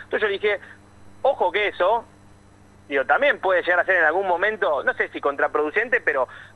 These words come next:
viste que, eh, la, la ansiedad y, y,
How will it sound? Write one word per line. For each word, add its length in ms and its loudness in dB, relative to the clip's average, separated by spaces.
viste 240 -2
que, 260 0
eh, 140 -4
la, 160 2
la 140 2
ansiedad 760 4
y, 80 0
y, 600 -8